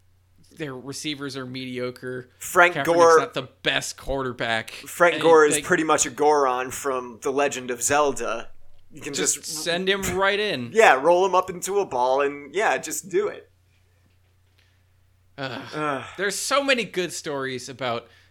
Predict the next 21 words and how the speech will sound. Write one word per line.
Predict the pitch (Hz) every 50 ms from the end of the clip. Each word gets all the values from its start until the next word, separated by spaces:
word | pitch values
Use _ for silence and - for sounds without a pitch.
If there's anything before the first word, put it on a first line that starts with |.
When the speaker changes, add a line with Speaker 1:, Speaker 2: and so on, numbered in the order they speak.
| _ _ -
Speaker 1:
teams | - 160 151 147 143 143 131 117 -
not | 143 127 127 127 120 - 120
running | 120 127 123 120 120 117 113 110 -
in | 120 117 113 113
the | 104
Super | - - 127 120 123 120
Bowl | 110 - 127 113 110 104 113 113
and | 120 117
having | 117 117 113 113 139 139
Speaker 2:
Mm-hmm. | 143 151
Speaker 1:
it | 151 -
bite | 117 110 110 -
them | 131 117 110
in | 110 107
the | 107 -
Speaker 2:
Yes, | - 151 139 139 135 127 117 - - -
Speaker 1:
ass. | -
Speaker 2:
there's | 165 147 143 131
so | - - - - - 135 127 117
fucking | - - - 127 120 120 117 113 113 113
many. | 107 107 107 107 110 107